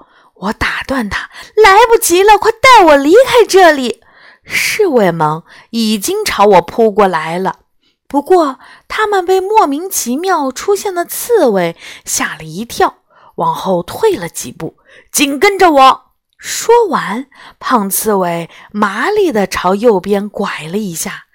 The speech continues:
就消失了。我瞅准它消失的位置，使劲儿一跳，我就像是掉进了一个大坑里，肩膀先着地，然后是屁股。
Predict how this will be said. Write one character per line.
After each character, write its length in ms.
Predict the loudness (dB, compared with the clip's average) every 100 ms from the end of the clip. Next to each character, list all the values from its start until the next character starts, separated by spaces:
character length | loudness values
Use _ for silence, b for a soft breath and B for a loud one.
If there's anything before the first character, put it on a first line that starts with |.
| b b
就 160 | -2 -2
消 300 | 0 -2 -2
失 340 | -4 -2 -2
了。 240 | -2 -6 -12 _ _ B B B B
我 180 | 0 0
瞅 360 | 0 2 4
准 280 | 4 2 0
它 160 | -4 -6
消 360 | 0 4 4
失 180 | 4 2
的 140 | 2 4
位 280 | 4 2
置， 320 | 0 -4 -4 -4 B B B
使 340 | -6 0 -2
劲 200 | 2 2
儿 120 | 4
一 220 | 0 -6
跳， 520 | -12 -2 2 2 0 _ _ b b b -12
我 160 | -12
就 240 | -8 -6 -6
像 420 | -6 -8 -10 -10
是 160 | -6
掉 380 | -6 0 0 0
进 200 | -4 -6
了 60 | -4
一 140 | -6
个 180 | -6 -8
大 240 | -6 -8 -8 -12
坑 360 | -10 -8 -8
里， 240 | -8 -10 _ _ _ b b b b
肩 340 | 0 0 0
膀 320 | 0 0 -2 -4
先 280 | -6 -6
着 260 | -4 -4 -4
地， 320 | -4 -4 -6 B B B B
然 380 | -2 -2 -4
后 340 | -4 -2 -2 -2
是 140 | -6
屁 400 | -8 -4 0 0
股。 380 | -2 -6 -8 _